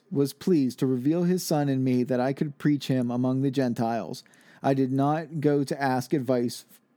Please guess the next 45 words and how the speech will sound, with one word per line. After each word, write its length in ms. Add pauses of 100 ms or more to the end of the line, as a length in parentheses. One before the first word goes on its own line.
uh, 80
from 200
any 260
human 280
being, 480 (300)
nor 220
did 120
I 100
go 140
up 80
to 100
Jerusalem 560
to 80
see 160
those 300
who 80
were 80
apostles 400
before 400
me, 120
but 120
right 320
away 380 (220)
I 100
departed 540
to 220
Arabia 800
and 160
then 160
returned 420
to 160
Damascus." 580 (360)
Um, 340
I 160
just 360 (140)
finished 460
out 220
the 260 (140)
thought 380
there. 280 (520)
Um, 500 (500)
but 400 (240)
it's 160
verse 240
fir-, 320